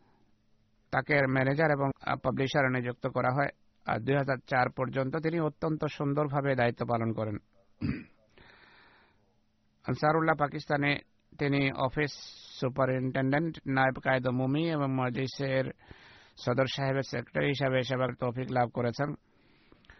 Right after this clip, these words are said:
দুই হাজার তিন সালে তাকে একটি মামলায় ফেরারি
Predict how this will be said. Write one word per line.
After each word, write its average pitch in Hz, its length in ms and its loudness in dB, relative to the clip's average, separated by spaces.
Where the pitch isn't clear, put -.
দুই 127 100 2
হাজার 143 200 2
তিন 131 200 -2
সালে 143 240 0
তাকে 139 260 0
একটি 131 400 -2
মামলায় 127 460 2
ফেরারি 131 600 0